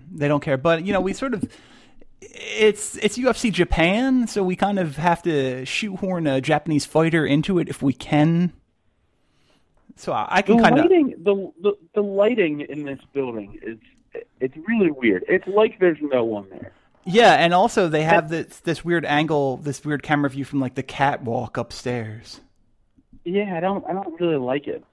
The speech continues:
Speaker 1: It's a
Speaker 2: I don't
Speaker 1: roof
Speaker 2: know.
Speaker 1: view. All right, so let's, let's do it again. Marcus Silveira,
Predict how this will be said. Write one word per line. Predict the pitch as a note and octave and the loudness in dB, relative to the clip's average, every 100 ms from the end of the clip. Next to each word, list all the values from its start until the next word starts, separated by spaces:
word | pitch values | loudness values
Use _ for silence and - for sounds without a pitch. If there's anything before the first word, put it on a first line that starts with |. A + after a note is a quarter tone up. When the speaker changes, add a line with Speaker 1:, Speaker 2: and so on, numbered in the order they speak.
| _ - | _ -6
Speaker 1:
It's | |
a | C#3 C#3+ | 2 2
Speaker 2:
I | |
don't | D3 D3 | 4 2
Speaker 1:
roof | |
Speaker 2:
know. | D3 A2 | 0 0
Speaker 1:
view. | A2+ A2+ - _ _ _ _ _ _ _ _ _ _ _ _ _ _ _ _ - | -4 -12 -16 _ _ _ _ _ _ _ _ _ _ _ _ _ _ _ _ -4
All | E3 | 2
right, | C#4 D#4+ C#3 | 4 4 2
so | F3 D#3+ D#3+ C#3 - _ _ - - | -2 -2 -2 -6 -12 _ _ -20 -8
let's, | C#3+ C#3+ | -8 -8
let's | C#3+ D#3 D#3+ | -10 -10 -10
do | - C#3 | -10 -8
it | F3 | -8
again. | D#3+ F3+ A2+ | -6 -4 -4
Marcus | A2+ A#2+ C#3 - - - G#2+ - | -6 -8 -10 -12 -16 -18 -20 -18
Silveira, | - D3 B2+ C3+ D#3+ F3 E3 C#3 | -14 -10 -4 -4 -2 -2 -4 -8